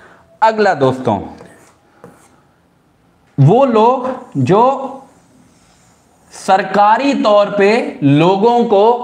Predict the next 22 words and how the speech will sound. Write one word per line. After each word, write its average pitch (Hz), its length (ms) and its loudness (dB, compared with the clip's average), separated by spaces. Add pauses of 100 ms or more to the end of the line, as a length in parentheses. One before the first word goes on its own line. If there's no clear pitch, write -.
(220)
confinement 220 1000 0
में 233 180 0
रखने 196 380 0
का 202 160 0
काम 175 420 0
करते 135 380 -2
हैं। 107 240 -2
Confinement 160 720 0
में 165 100 0
मतलब 185 760 -2
पकड़ 190 320 0
के 190 180 0
रखने 170 320 0
का 170 100 0
काम 156 360 -2
करते 135 260 0
हैं। 117 260 -4 (240)
इसका 185 280 0
सीधा 220 300 0
सीधा 214 260 0
example 180 540 0
है 247 440 -4